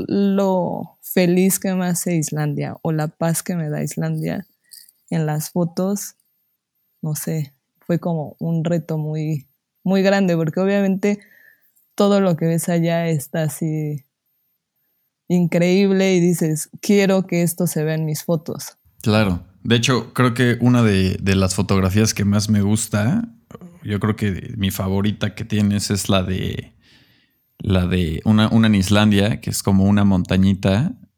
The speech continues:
Speaker 2: y, y las rocas traen como un tema de movimiento hacia la punta.
Speaker 1: Ah, ya, ya sé cuál.
Speaker 2: Ajá. O sea, hasta se ve como medio plástico,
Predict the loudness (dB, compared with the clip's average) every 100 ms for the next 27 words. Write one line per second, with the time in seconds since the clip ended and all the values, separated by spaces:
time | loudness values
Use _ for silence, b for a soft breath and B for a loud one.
0 | _ -8 -6 -4 -4 -6 -8 _ _ -2
1 | 2 2 2 2 2 2 0 0 -2 -6
2 | -8 -12 _ _ _ _ 0 4 4 4
3 | 2 2 2 4 4 2 2 4 4 4
4 | 2 2 2 2 4 2 -2 -10 -10 -8
5 | -4 -2 -2 0 0 0 -6 -14 _ _
6 | _ _ _ _ _ -8 -4 -2 -2 -4
7 | -6 -8 -8 -8 -8 -12 _ b b -8
8 | -4 -2 -2 -6 _ _ _ _ _ _
9 | -12 -6 -4 -4 -8 _ _ _ _ -8
10 | -4 -2 2 2 2 2 4 4 4 2
11 | 2 2 2 -2 -4 -6 -10